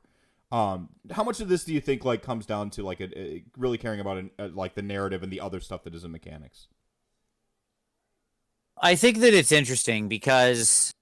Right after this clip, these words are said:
Speaker 2: on one hand, there, like, if I'm going to be completely frank and, and talk from a, a game design perspective, there the, the great limitation, the thing that makes this more complex than it needs to be,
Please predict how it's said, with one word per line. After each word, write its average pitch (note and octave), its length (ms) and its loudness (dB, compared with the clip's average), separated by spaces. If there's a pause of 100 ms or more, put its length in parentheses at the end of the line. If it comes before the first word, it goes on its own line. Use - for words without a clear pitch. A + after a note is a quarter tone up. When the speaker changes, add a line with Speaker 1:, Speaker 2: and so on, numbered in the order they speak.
(140)
Speaker 2:
on D3+ 280 4
one G3 160 4
hand, D3+ 560 2
there, A#2+ 680 4
like, B2+ 220 2
if B2+ 140 0
I'm A#2+ 180 4
going C3+ 220 2
to A#2+ 60 0
be A2 300 0
completely A2 460 -2
frank G#2 320 0
and, G2 220 -4
and G2+ 260 -4 (180)
talk A2 260 2
from G2+ 180 0
a, F#2 260 2
a G#2 100 2
game G#2 280 0
design G2 340 0
perspective, G#2 600 0 (640)
there C#3 580 6 (1160)
the, C#3+ 280 2
the C#3 160 0
great F#3+ 360 4
limitation, C#3+ 760 2
the A2 80 -12
thing F#3 240 0
that C3 100 -6
makes C3+ 240 0
this A2 200 -2
more A2+ 300 2
complex A2 520 2
than A2 100 -4
it G2 140 -4
needs B2+ 300 0
to G#2+ 100 -8
be, - 320 -12